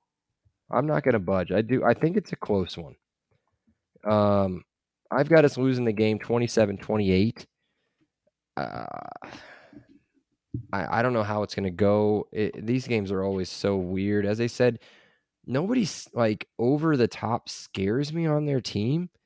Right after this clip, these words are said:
to where I need to be like, "Well, if we shut this one person down, then we'll be all right." The balance is kind of, it might work out in I U's favor, which is weird. 'Cause if you look back at some of the people that have caused some problems.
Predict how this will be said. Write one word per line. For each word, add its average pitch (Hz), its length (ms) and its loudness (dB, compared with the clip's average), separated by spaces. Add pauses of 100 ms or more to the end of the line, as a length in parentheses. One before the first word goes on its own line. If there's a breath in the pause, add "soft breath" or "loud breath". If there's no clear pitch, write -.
(540)
to - 120 -4
where 120 220 4
I 123 80 4
need 123 200 -2
to 113 80 2
be 107 180 0
like, 101 280 0
"Well, 147 160 2
if 135 100 -4
we - 80 -2
shut - 280 -2
this - 180 -2
one 143 260 -2
person 135 460 -4
down, 110 360 2
then 117 160 -2
we'll 120 100 -2
be 117 160 0
all 110 80 2
right." 120 200 2 (920)
The 117 80 0
balance 147 640 -4
is 139 140 -4
kind 151 320 -6
of, 143 100 -4 (220)
it 131 160 -6
might 156 260 -4
work 147 300 2
out 139 240 0
in 131 80 -4
I 127 120 -4
U's 131 240 -4
favor, - 480 -4 (600)
which 104 220 -6
is 92 120 -4
weird. 92 380 -4
'Cause 139 200 -2
if 165 140 -2
you 165 160 -4
look 214 280 -2
back 139 240 4
at 107 80 -8
some 127 120 -6
of 120 80 -6
the 110 60 -2
people 107 260 -4
that 101 80 0
have 92 100 -10
caused 101 240 -2
some 92 100 -10
problems. - 480 -8